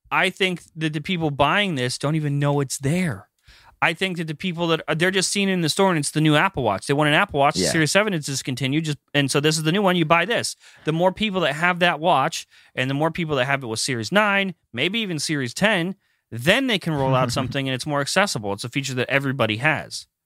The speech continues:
Speaker 1: Spatial audio moment, but with the Apple Watch.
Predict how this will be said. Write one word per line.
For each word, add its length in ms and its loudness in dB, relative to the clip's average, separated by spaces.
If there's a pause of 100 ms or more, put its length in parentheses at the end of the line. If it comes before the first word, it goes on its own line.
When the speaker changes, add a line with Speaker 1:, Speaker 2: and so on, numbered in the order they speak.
(320)
Speaker 1:
Spatial 400 2
audio 280 2
moment, 360 -6 (120)
but 200 -2
with 160 -2
the 100 -2
Apple 240 -2
Watch. 380 -12